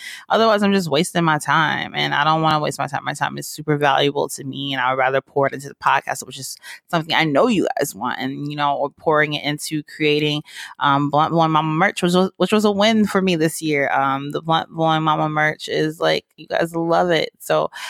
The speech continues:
I would rather think about what other designs and styles can I have? Like, what else can I offer for you guys? Like, I think that's,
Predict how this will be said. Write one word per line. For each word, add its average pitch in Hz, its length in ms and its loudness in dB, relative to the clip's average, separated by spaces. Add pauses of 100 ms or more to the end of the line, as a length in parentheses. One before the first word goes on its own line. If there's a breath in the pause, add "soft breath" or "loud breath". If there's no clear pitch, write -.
(140 loud breath)
I - 120 2
would 180 100 2
rather 165 680 2
think 156 160 0
about 147 500 2
what 139 220 0
other 165 340 2
designs 175 560 0
and 165 140 -4
styles 190 440 2
can 180 140 0
I 165 100 2
have? 160 300 0
Like, 139 160 0
what 139 160 0
else 160 180 0
can 175 140 -6
I 165 140 2
offer 220 300 4
for 185 120 -4
you 170 140 0
guys? - 260 -2
Like, - 140 -6
I 143 80 -2
think 143 200 -6
that's, - 400 -2